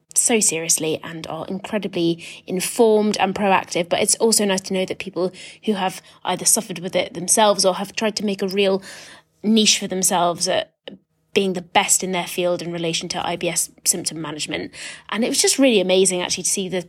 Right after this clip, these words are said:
with the passion that they both spoke. And, uh, yeah,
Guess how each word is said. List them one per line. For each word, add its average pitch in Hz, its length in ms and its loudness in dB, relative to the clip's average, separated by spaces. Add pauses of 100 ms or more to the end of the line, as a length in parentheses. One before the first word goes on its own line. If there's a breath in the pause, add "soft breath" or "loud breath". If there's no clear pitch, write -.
(140)
with 190 120 -4
the 196 80 -6
passion 214 460 -2
that - 120 -6
they 175 140 -2
both 175 260 -2
spoke. 170 500 0
And, 175 320 -6 (420)
uh, - 60 -4
yeah, - 220 0